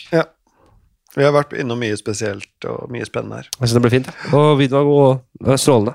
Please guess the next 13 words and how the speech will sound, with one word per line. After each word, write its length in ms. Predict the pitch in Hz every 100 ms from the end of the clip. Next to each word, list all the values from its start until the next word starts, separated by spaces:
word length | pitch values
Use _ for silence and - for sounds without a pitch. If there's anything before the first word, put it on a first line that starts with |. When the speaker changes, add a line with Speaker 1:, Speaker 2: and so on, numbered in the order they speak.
| -
Speaker 2:
Øh, 260 | 127 135 135
så 220 | 139 147
Speaker 1:
Nydelig, 320 | 113 95 123
deilig 520 | 120 139 127 104 104 110
vin. 160 | 107 110 _ _ _
Speaker 2:
så 220 | 127 175 165
kommer 320 | 160 135 143
du 580 | 151 156 156 156 151 147
tilbake, 480 | 151 131 117 -
og 20 | 139
da, 140 | 131 135 143 139
da, 200 | 139 143
da 240 | 123 127